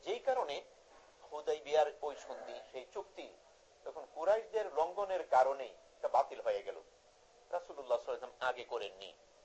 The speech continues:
এরপরও যে আহলে কিতাবদের সাথে যে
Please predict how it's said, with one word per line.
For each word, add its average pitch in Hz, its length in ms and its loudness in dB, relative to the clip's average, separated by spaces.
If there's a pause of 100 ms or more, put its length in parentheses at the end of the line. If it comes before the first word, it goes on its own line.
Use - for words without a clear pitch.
(1900)
এরপরও 226 400 6 (1000)
যে 165 100 -6 (580)
আহলে 180 380 0
কিতাবদের 190 440 4 (100)
সাথে 117 260 -4 (1120)
যে 180 100 -4